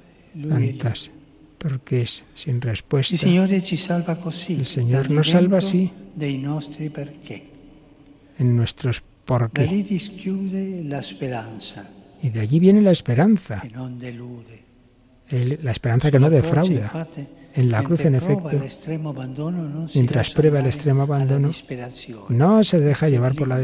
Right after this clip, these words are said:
Speaker 2: desesperación.
Speaker 1: Ma
Speaker 2: Está en el límite, pero
Speaker 1: prega e si affida.
Speaker 2: reza y se confía.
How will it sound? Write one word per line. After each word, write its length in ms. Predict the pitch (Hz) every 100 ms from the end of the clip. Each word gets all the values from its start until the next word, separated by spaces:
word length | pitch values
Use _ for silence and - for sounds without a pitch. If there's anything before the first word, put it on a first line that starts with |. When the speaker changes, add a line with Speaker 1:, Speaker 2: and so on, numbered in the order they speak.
| 127
Speaker 2:
desesperación. 880 | 131 - 131 120 - 135 131 110 98 - _ _ _ _
Speaker 1:
Ma 440 | 143 170 185 - - - - - -
Speaker 2:
Está 200 | - 110
en 80 |
el 180 | 123 127
límite, 440 | 110 175 160 - 113
pero 260 | 151 226
Speaker 1:
prega 280 | 185 208 208 - -
e 100 | 143
si 260 | - -
affida. 680 | 131 - - 127 113 - -
Speaker 2:
reza 480 | - 135 185 - 139
y 100 | 170
se 200 | 175 214 208
confía. 640 | 214 208 - 220 214 104